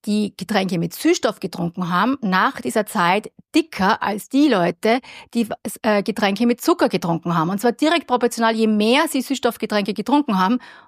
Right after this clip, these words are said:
umso dicker waren sie. Ja? Und es wurde nicht mit Wasser verglichen, es wurde Zucker mit Süßstoff verglichen. Und da muss man immer ein bisschen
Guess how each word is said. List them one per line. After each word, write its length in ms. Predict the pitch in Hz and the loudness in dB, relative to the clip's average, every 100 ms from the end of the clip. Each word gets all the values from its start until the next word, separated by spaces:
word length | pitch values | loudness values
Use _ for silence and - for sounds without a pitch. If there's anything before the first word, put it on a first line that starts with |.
| _ | _
umso 320 | 202 196 185 | -2 -2 -2
dicker 340 | 185 170 - 190 | -6 -8 -6 -2
waren 240 | 208 190 | 0 0
sie. 220 | 170 - - _ _ _ _ | -4 -12 -20 _ _ _ _
Ja? 280 | 180 170 226 - - - - _ | 0 2 2 -2 -16 -20 -20 _
Und 460 | 226 233 247 233 - - | 2 4 2 0 -8 -8
es 100 | - | -2
wurde 160 | 254 | 2
nicht 160 | 247 247 | 2 2
mit 120 | 214 | 0
Wasser 220 | 202 196 | 0 0
verglichen, 400 | 185 170 165 165 | -4 -6 -6 -6
es 100 | 190 | -6
wurde 160 | 208 202 | -2 -2
Zucker 340 | - 214 214 | -2 -4 -2
mit 180 | 190 175 | 0 -2
Süßstoff 320 | - 190 170 | -4 -6 -6
verglichen. 420 | - - 165 - 208 - | -8 -12 -14 -14 -18 -4
Und 120 | 254 | -2
da 60 | 277 | 0
muss 160 | 320 | 0
man 120 | 339 | 2
immer 80 | 320 | 2
ein 60 | 302 | 2
bisschen 220 | 285 262 | -2 -4